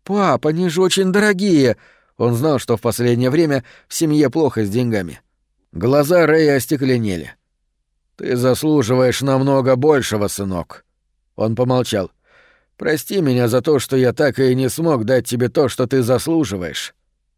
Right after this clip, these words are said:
Он поцеловал сына в лоб. «Почему бы тебе не примерить обновки? Заодно снимешь испачканную одежду».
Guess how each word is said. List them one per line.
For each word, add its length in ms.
Он 160
поцеловал 540
сына 260
в 60
лоб. 200
«Почему 400
бы 120
тебе 360
не 100
примерить 640
обновки? 640
Заодно 640
снимешь 460
испачканную 680
одежду». 500